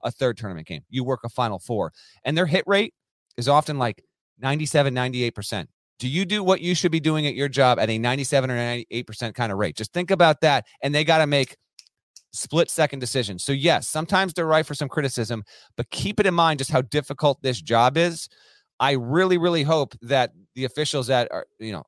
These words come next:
across the board, but in particular when you've got abnormal players, abnormal bigs,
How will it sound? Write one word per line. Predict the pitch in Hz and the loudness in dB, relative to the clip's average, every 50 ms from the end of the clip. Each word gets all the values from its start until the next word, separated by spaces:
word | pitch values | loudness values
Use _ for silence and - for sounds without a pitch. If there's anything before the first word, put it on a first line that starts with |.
| _ - | _ -8
across | 113 123 - - 190 190 170 - | -8 -2 2 4 6 6 4 2
the | 170 143 | 0 2
board, | 151 151 139 | 2 2 4
but | 117 135 - | 2 0 0
in | - 165 | 0 -4
particular | 156 151 - - 170 - 165 143 135 | -4 -4 -2 -2 -2 -2 -2 -4 -4
when | 120 127 127 | -4 -4 -4
you've | 127 123 | -6 -2
got | - 135 127 123 - | 2 2 2 4 4
abnormal | - 127 117 120 131 131 143 151 147 135 | 2 0 0 0 -2 0 0 0 0 -2
players, | - - 139 135 135 127 113 | 0 0 2 2 2 2 2
abnormal | 123 117 117 123 123 127 127 120 | 0 -2 -2 -2 -4 -4 -4 -4
bigs, | 104 101 127 123 120 104 95 - | -2 0 0 0 0 0 -4 -10